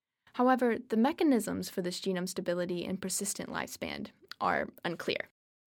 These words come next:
We can also compare scales of immortality. To us humans, the Greenland shark,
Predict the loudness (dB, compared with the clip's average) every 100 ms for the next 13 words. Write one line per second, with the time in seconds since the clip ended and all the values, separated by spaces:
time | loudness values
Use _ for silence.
0 | _ _ _ _ 0 2 2 2 0 0
1 | 0 2 0 0 -4 _ -10 -2 2 2
2 | 2 0 0 0 -2 -4 -2 -4 -8 _
3 | _ -6 0 2 2 0 0 2 0 -2
4 | -2 -2 0 0 2 2 0 2 2 0
5 | -4